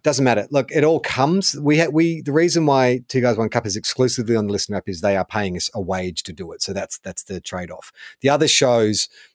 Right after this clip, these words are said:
it's a sponsorship deal. So when we get ads, that they give us a little bit of that money. So therefore it's available everywhere. But it, all the data is fed in. So appreciate you asking, but no, it's fine. You can listen to the other pods wherever you, whatever's convenient for you.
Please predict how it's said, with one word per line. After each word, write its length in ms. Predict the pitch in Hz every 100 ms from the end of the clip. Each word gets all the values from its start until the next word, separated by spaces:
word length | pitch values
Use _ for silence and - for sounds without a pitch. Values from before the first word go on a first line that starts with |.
| _ -
it's 140 | -
a 60 | -
sponsorship 600 | - 139 127 - 147 120
deal. 300 | 135 180 165
So 300 | - 120 107
when 300 | 110 107 104
we 100 | 110
get 200 | 107 101
ads, 440 | 117 196 190 - - _
that 140 | 110
they 140 | - 104
give 120 | 98
us 100 | 90
a 40 | 107
little 120 | 107
bit 140 | 98
of 60 | 95
that 180 | 104 104
money. 280 | 104 151 165
So 280 | - 104
therefore 320 | 98 104 - 95
it's 100 | 95
available 400 | 104 95 92 107
everywhere. 440 | 101 92 87 90
But 120 | 131 135
it, 180 | 143 _
all 220 | - 156 160
the 80 |
data 480 | 151 117 107 98 98 - - _
is 120 | 113 -
fed 200 | 120 101
in. 120 | 90
So 340 | - 110 104 - - _ 131
appreciate 640 | 127 - 151 135 131 110 113
you 240 | 104 104 113
asking, 480 | 113 120 - 135 110
but 180 | 104
no, 140 | 107 98
it's 140 | 92
fine. 260 | - 101 98
You 80 | 101
can 160 | 107
listen 340 | 113 - 113 101
to 360 | - 98 95 98
the 100 | 104
other 140 | 101
pods 460 | 92 98 92 85 - _
wherever 260 | 110 107 95
you, 140 | 101
whatever's 420 | 98 107 107 98 -
convenient 520 | 95 90 131 92 -
for 160 | - 185
you. 320 | 87 196 185